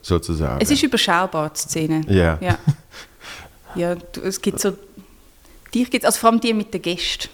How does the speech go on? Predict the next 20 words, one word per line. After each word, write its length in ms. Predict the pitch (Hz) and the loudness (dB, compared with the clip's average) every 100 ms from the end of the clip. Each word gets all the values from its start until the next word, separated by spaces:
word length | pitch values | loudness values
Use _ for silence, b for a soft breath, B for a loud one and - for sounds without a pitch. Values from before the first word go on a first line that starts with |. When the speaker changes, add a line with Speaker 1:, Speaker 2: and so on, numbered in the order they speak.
| - _ _ - | -18 _ _ 4
Speaker 1:
Ja. 200 | 110 87 - - - _ _ - B B B | 6 6 2 -20 -20 _ _ -18 B B B
Speaker 2:
Ah 80 | 311 | 6
nein, 120 | 381 | 6
stimmt, 280 | - 320 269 | 6 6 6
das 120 | 269 | 4
Jahr 180 | 269 254 | 4 4
bin 140 | 240 | 2
ich, 160 | 233 - | 0 0
das 160 | 233 226 | 0 2
Jahr 140 | 247 | 2
bin 160 | 233 214 | 2 0
ich 60 | 202 | 0
beim 160 | 196 | 0
Jan 200 | 190 190 | 0 0
Graf 360 | 185 170 214 - | 0 0 -2 -4
schon 160 | - - | -8 -6
gsi. 340 | - 269 285 - - - - - - - - - | -2 -2 -2 -6 -20 -20 -20 -20 -20 -20 -20 -8
Das 140 | 214 233 | -2 0
ist 140 | - | 0
sehr 160 | 226 | 0